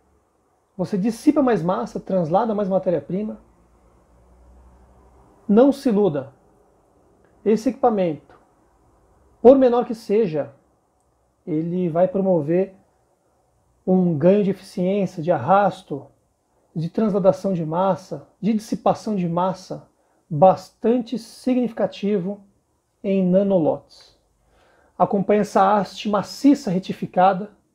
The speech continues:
e esse estabilizador para evitar cavitação, trepidação.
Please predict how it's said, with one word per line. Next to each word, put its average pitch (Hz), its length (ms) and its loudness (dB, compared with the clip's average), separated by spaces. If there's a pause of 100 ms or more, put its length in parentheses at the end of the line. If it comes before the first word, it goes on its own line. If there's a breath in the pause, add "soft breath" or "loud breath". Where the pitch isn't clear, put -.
(800)
e 190 140 2
esse 240 280 2
estabilizador 196 840 0 (1160)
para 196 120 2
evitar 190 320 0
cavitação, 196 680 -2
trepidação. 185 800 -2